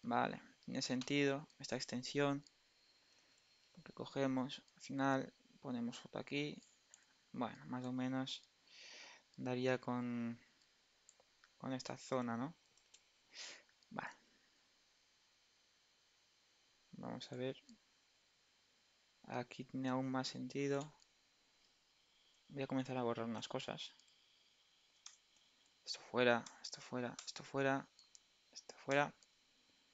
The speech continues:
Vale. Y marcamos algunas zonas. Así. Vale, pues así tenemos el gráfico de Ethereum y el de Bitcoin,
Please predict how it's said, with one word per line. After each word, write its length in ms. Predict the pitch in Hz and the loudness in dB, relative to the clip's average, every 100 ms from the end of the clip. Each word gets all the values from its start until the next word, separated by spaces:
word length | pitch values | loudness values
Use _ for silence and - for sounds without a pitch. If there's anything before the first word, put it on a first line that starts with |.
| _ _ - - - _ _ | _ _ -20 -20 -20 _ _
Vale. 300 | - 107 113 - - - - - _ - - - - | -2 0 0 -8 -20 -20 -20 -20 _ -20 -20 -20 -10
Y 120 | - | 0
marcamos 440 | 120 120 - 117 120 | 4 4 4 0 2
algunas 340 | 117 117 117 | 0 0 -2
zonas. 420 | - 135 127 - - - _ _ _ _ _ _ _ _ _ - | 0 0 -2 -6 -14 -20 _ _ _ _ _ _ _ _ _ -12
Así. 320 | 131 117 - - - _ _ _ _ _ _ - - - _ _ _ _ _ | -4 -2 -2 -6 -20 _ _ _ _ _ _ -20 -20 -20 _ _ _ _ _
Vale, 160 | 170 123 - | 6 6 2
pues 140 | 135 | 2
así 140 | 127 151 | 4 4
tenemos 360 | 151 143 135 | 4 8 8
el 80 | 131 | 10
gráfico 680 | 135 135 127 135 123 113 113 - | 10 10 6 8 8 6 2 -8
de 140 | 127 113 | -4 -2
Ethereum 540 | - 151 165 170 175 - _ _ _ _ _ _ _ _ _ - _ _ _ - - - - - - - _ _ | 6 8 8 6 -4 -16 _ _ _ _ _ _ _ _ _ -20 _ _ _ -16 -16 -20 -20 -20 -20 -20 _ _
y 140 | - 120 | 2 4
el 100 | 113 | 4
de 100 | 110 | 2
Bitcoin, 420 | 147 - 120 110 | 2 4 2 2